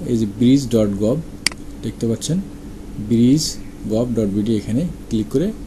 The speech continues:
সার্চ করব। তারপর আমরা এখানে হোম পেজ পাবো, হোম পেজে যাব। হোম পেজটা ওপেন হলে আমাদের সামনে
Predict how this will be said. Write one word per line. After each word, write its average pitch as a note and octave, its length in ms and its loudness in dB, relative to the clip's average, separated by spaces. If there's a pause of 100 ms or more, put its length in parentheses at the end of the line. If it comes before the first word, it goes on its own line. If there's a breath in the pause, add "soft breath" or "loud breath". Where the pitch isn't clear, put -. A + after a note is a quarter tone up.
সার্চ G#2 260 -4
করব। - 220 -4 (840 loud breath)
তারপর B2+ 260 0
আমরা B2+ 240 2
এখানে B2+ 240 2 (420)
হোম A2 120 4
পেজ A#2+ 240 2
পাবো, B2 200 2
হোম A#2 360 0
পেজে A2+ 220 4
যাব। A2 180 4 (1800)
হোম B2+ 140 4
পেজটা C#3+ 300 4
ওপেন C#3 280 4
হলে D3 220 2 (200)
আমাদের A#2 280 2
সামনে B2+ 340 0